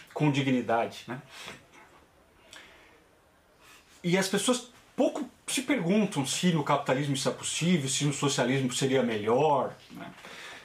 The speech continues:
Eu acho, me parece que o grande desafio é, é mostrar que, ao menos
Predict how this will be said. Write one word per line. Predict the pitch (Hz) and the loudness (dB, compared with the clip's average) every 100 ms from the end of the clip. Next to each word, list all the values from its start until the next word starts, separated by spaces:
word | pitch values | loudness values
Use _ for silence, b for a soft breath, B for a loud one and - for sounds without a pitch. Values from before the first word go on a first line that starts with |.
| - | -2
Eu | 120 | -2
acho, | 196 | 2
me | 170 | 2
parece | 175 202 - | 2 0 0
que | 208 | 0
o | |
grande | 160 202 208 | 2 2 2
desafio | 180 165 156 - - 208 208 180 - | -2 0 0 0 -4 0 0 -2 -4
é, | 143 | -2
é | |
mostrar | 165 160 - 170 - - | 0 0 0 -2 -2 -2
que, | 180 147 - - - | 0 0 -2 -12 -2
ao | 123 | 2
menos | 139 160 139 - | 2 2 -2 -10